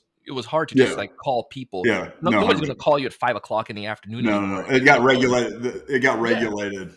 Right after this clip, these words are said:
Speaker 2: a
Speaker 1: Same
Speaker 2: long
Speaker 1: thing
Speaker 2: time
Speaker 1: that
Speaker 2: ago.
Speaker 1: happened with
Speaker 2: Yeah.
Speaker 1: G D P R, and people were freaking out, "Oh, the world's coming to an end." It's like, no, we found different ways to go about it. We got, got creative with, like, Google Ads and so forth, and getting people when they're, you know, getting them to call into us. <laughs>
Speaker 2: Right.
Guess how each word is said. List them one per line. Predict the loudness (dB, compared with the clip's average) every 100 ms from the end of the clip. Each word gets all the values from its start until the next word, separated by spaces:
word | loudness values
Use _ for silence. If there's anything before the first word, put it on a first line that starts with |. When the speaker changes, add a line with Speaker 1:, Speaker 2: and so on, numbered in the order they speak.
| _ _ _ -14
Speaker 2:
a |
Speaker 1:
Same | -6 -4
Speaker 2:
long | -2
Speaker 1:
thing | -2 -4
Speaker 2:
time |
Speaker 1:
that | -4
Speaker 2:
ago. |
Speaker 1:
happened | -6 -6 -8
with | -8
Speaker 2:
Yeah. |
Speaker 1:
G | -8
D | -8
P | -10 -8
R, | -4 -4
and |
people | -6 -8
were | -8
freaking | -8 -8 -8
out, | -8
"Oh, | -10 -10 -10
the |
world's | -10 -10 -10
coming | -10 -10
to | -12
an |
end." | -12
It's | -14
like, | -12
no, | -8
we | -8 -4
found | -2 -2
different | -4 -8 -10
ways | -8 -8 -8
to | -8
go | -8
about | -6 -8 -8
it. | -10 -10
We | -10
got, | -6 -4 -4 -8 -8
got | -6 -6
creative | -8 -10 -6 -6 -6
with, | -8 -6
like, | -6 -6 -14 -10
Google | -8 -6 -4
Ads | -4 -4 -8 -8
and | -10 -10
so | -8 -8
forth, | -6 -6 -8 -8
and | -10
getting | -10 -12
people | -14 -12 -8 -6 -6
when | -8 -6 -6 -4
they're, | -4 -4 -10 -18
you | -10
know, | -4
getting | -4 -4
them | -6 -6
to | -8
call | -6 -4 -6
into | -8 -10
us. | -6 -6 -6 -8
<laughs> | -10 -8 0
Speaker 2:
Right. | 0 0